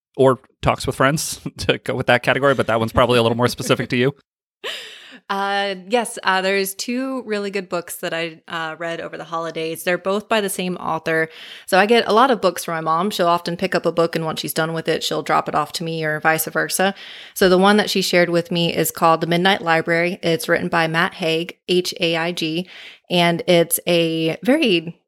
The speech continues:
Speaker 2: interesting story. It's a bit sad where it's about a woman who decides that she no longer wants to live. And then when she moves in that direction, uh, to go ahead and end her life, she ends up in this library. And in the library,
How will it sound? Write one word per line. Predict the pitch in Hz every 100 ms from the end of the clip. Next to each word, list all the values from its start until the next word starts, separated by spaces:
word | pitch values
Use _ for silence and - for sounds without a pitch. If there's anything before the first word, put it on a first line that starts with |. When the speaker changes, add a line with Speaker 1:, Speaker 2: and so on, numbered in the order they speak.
| _
Speaker 2:
interesting | - 247 226 220 185
story. | 170 175 165 165 180 180
It's | 226
a | 254
bit | 370 -
sad | - 160 156 175 185
where | 185
it's | 180 180
about | 165 165 160
a | 165 156
woman | 180 220 214
who | 190 175
decides | 170 165 160 -
that | 170
she | - 170
no | 165
longer | 165 160 160
wants | 165 160
to | -
live. | 156 160 226 156 - - - - -
And | 180 175 170 160
then | 175 185 185
when | 175 170
she | - 180 170 170 165 165 - _
moves | 202 220 226 202
in | 185
that | 170 -
direction, | 175 202 254 - 170 160 165 -
uh, | 160 160
to | 160
go | -
ahead | 170 170
and | 165
end | 175 160
her | 160
life, | 165 170
she | 165 170 170
ends | 170
up | 165 -
in | 165
this | 165
library. | 220 285 240 - - - -
And | 180
in | 170
the |
library, | 175 220 285 220 170 165 165